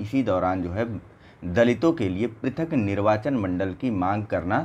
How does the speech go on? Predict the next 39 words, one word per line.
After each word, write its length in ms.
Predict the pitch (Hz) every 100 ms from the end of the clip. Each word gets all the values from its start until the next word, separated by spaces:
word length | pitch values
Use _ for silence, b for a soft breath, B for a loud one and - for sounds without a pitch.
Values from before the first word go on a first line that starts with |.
| -
शुरू 260 | - 135
कर 180 | 120 82
दिया 280 | 76 85 76
था। 220 | - 76 - - B B B B -
इसी 220 | 135 175 170
दौरान 360 | 160 156 165 151
देश 260 | 107 123 127
में 120 | 131
सविनय 500 | 123 101 101 110 127 -
अवज्ञा 400 | 92 98 92 110 -
आंदोलन 420 | 95 92 95 123
शुरू 220 | 117 104 95
हो 140 | 87
गया 220 | 85 87 101
और 260 | - 90 -
इस 140 | 107 101 -
सविनय 400 | 113 113 127 139 -
अवज्ञा 380 | 92 92 98 110 -
आंदोलन 420 | 92 90 92 110
के 160 | 113 98
समय 360 | - 92 110 113
पर 220 | 107 90
ही 260 | 92 101
या 120 | 104 101
समय, 340 | - 98 98 -
सविनय 360 | 101 101 117 120 -
अवज्ञा 320 | 95 90 104
आंदोलन 520 | - 87 87 92 104 107
के 160 | 104
साथ 400 | 98 - 107 -
साथ 320 | 107 98 95 92
ही 160 | 104 110 -
प्रथम 340 | 131 127 156 147 90
गोलमेज 540 | 101 113 107 110 107
सम्मेलन 580 | - 95 90 90 107 113
बुलाया 300 | 101 90 90
गया 200 | 85 117 92 76
बारह 400 | 92 98 123 117
नवंबर 680 | 90 87 95 101 113 175